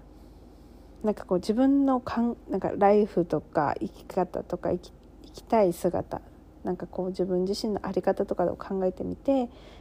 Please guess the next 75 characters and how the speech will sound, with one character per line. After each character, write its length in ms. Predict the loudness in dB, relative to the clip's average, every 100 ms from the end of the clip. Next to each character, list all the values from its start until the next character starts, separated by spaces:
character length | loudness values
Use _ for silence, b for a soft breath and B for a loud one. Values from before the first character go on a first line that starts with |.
| B
も 100 | -4
ち 100 | 0
ろ 60 | 0
ん 60 | 2
そ 60 |
の 80 | 2
ね、 360 | 2 0 -4 -8 -10 -4
百 200 | -4 0
パ 120 | 0
ー 60 |
セ 100 | 2
ン 20 | -2
ト 100 | -2
そ 100 | -2
の 120 | -2
好 100 | -4
き 80 | -2
な 120 | -2
こ 100 | -2
と 80 | -2
で 180 | -4 -6 B B B B -20 -20 -20 -8
働 600 | -4 -4 -2 0 0 -4
き 60 | 2
た 100 | 2
い 60 |
っ 40 | 2
て 80 | -2
い 40 |
う 40 |
の 80 | -2
も 180 | -4 -8 -14 -20 -20 -20 -20 -20 -6
全 180 | -2 0
然 120 | -2
い 60 | -4
い 40 |
と 100 | -6
思 100 | -6
う 20 |
ん 20 | -6
だ 80 |
け 100 | -6
ど、 220 | -2 -2 -4 -16 -20 -20 -20 -20 -20 -20 -20 -20 -20 -20 -18 -4
な 60 |
ん 20 |
か 60 | 0
私 260 | 2 2 2
の 140 | 2
場 140 | 4
合 120 | 4 4
は、 300 | 6 6 4
な 100 | 0
ん 20 |
か 100 | -2
こ 180 | -2 0
う、 60 |
い 60 | 2
ろ 100 | 2
ん 40 |
な 80 | 2
こ 80 | 4
と 100 | 6
が 80 | 8
や 100 | 6
り 100 | 4
た 120 | 4
い 40 |
な 200 | 4 2
っ 40 | 0
て 100 | -2
思 100 | -2
っ 40 |
て 60 | -2
た 80 |
か 140 | 0 4
ら、 260 | 4 4